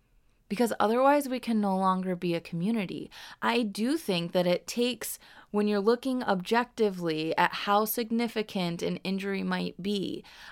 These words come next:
I think that it takes the one with the objectively more significant injury to be empathetic to those with the perceived lesser than injury, right?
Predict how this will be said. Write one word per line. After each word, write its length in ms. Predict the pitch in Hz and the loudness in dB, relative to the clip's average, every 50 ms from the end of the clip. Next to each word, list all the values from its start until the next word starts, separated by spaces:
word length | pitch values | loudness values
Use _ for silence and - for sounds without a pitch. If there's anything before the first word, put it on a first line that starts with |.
| - - | -4 0
I 140 | 208 202 196 | 0 0 0
think 340 | - - 233 226 233 233 | 0 0 0 0 0 -2
that 320 | - 233 208 190 185 - - - | 2 2 4 4 2 0 0 0
it 200 | 196 190 - - | -2 -2 -2 -4
takes 360 | - - 233 247 240 - - | -6 -2 -2 -2 -2 -2 -4
the 100 | - 226 | -2 -2
one 500 | 202 190 190 190 190 185 185 185 185 - | 0 0 2 2 2 2 0 0 -2 -2
with 140 | 180 180 175 | -2 -4 -2
the 160 | 185 185 185 | 0 0 0
objectively 720 | 180 160 - 196 190 196 - - 202 185 185 185 180 180 | 0 0 0 -2 -4 -2 -2 -4 -4 -2 -2 -2 -2 0
more 500 | 175 175 175 175 180 180 196 226 254 269 | 0 0 0 2 2 2 4 4 4 4
significant 680 | 262 - 262 226 185 190 190 180 196 185 - 185 175 - | 2 2 -2 -2 0 -2 -2 -2 -4 -4 -4 -4 -4 -2
injury 640 | 190 208 214 202 202 185 175 165 156 151 - - - - _ _ - - - - - - _ _ - | -2 -2 -2 -2 -2 -2 -2 -2 -2 -4 -6 -8 -10 -14 _ _ -20 -20 -20 -20 -20 -20 _ _ -6
to 220 | - 254 254 240 | -4 -2 -2 0
be 160 | 208 240 220 - | 2 2 2 2
empathetic 600 | 196 196 196 208 190 190 202 190 185 185 185 - | 2 0 0 -2 0 2 2 2 2 0 -2 -2
to 120 | - 202 | -6 -4
those 400 | 180 185 180 175 175 180 175 175 - - | -2 2 2 4 4 4 2 0 -4 -8
with 460 | - 170 190 185 185 185 185 175 180 - - - _ _ - | -6 -2 0 2 2 2 2 0 -4 -12 -20 -20 _ _ 2
the 560 | - 185 180 180 175 175 175 170 165 - - - | 4 6 6 8 8 8 6 6 4 2 0 -4
perceived 520 | - - 190 180 - - 190 180 175 - 180 | -4 -4 -2 -2 -2 -2 0 0 0 0 -2
lesser 500 | 180 190 220 247 240 - - 202 185 180 | 0 2 2 2 2 0 -2 -2 0 0
than 380 | 180 170 165 156 - - - - | -2 -2 -2 -2 -4 -6 -8 -4
injury, 640 | - 170 170 165 - - - - 87 - - _ _ _ _ - | -4 -4 -4 -4 -6 -8 -8 -10 -10 -14 -16 _ _ _ _ -4
right? 420 | 185 180 180 185 202 233 247 | 0 0 2 2 2 0 -2